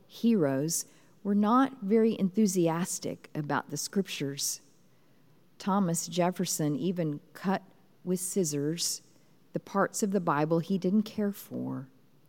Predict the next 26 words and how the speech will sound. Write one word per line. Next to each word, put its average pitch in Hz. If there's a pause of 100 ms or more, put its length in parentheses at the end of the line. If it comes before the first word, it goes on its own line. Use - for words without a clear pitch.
(220)
removed 214
them. 127 (1400)
There 277
were 262 (200)
folks -
at 220
that 220
time, 147
at -
the 180
end 220
of 214
the 220
Revolutionary 180
War, 131 (580)
who -
were 208
very 262
worried 139 (580)
that 190
the 202
church - (260)
would 190
simply 214
go 156
away. 131